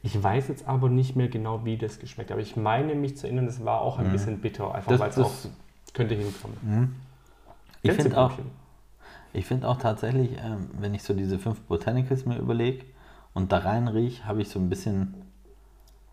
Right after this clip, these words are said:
Speaker 2: also ich hab, ich riech hinten die Zitrone
Speaker 1: Mhm.
Speaker 2: leicht, die ist da. Ich finde, es riecht extrem nach dem Koriander.
Speaker 1: Ja.
Speaker 2: Und tatsächlich muss ich das, das, äh, den Löwenzahn so ein bisschen auf die Seite schieben, weil ich jetzt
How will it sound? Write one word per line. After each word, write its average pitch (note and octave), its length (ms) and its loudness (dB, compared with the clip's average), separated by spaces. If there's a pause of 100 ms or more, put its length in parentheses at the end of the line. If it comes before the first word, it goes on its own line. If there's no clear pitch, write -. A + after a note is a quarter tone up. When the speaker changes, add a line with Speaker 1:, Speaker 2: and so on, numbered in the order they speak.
(140)
Speaker 2:
also F#2 160 -4
ich F#2 60 0
hab, G2+ 80 -2 (680)
ich - 240 -8
riech C3+ 220 2
hinten B2 560 0
die G2 100 0
Zitrone D#3+ 640 -2 (160)
Speaker 1:
Mhm. A#2 300 0
Speaker 2:
leicht, F#3+ 400 0
die E2+ 80 -2
ist - 180 -8
da. F#3+ 300 -2 (800)
Ich - 140 -4
finde, B2+ 240 2
es G#2 180 -2
riecht A2+ 200 0
extrem G#2 440 -2
nach F#2 160 -2
dem F#2 120 -2
Koriander. B2 680 0 (120)
Speaker 1:
Ja. G2+ 100 -4
Speaker 2:
Und F#2 100 -6
tatsächlich F#2+ 320 2
muss F#2+ 120 0
ich G2 60 -4
das, E2 140 -8 (180)
das, D#2+ 260 -2
äh, D#2+ 200 -6
den E2+ 180 -4
Löwenzahn F2 380 -2
so E2+ 60 -8
ein E2+ 40 -10
bisschen F2 220 -8
auf F2 100 -8
die D#2 100 -8
Seite F2+ 300 -4
schieben, E2+ 320 -4
weil F2 120 -4
ich - 100 -12
jetzt - 180 -12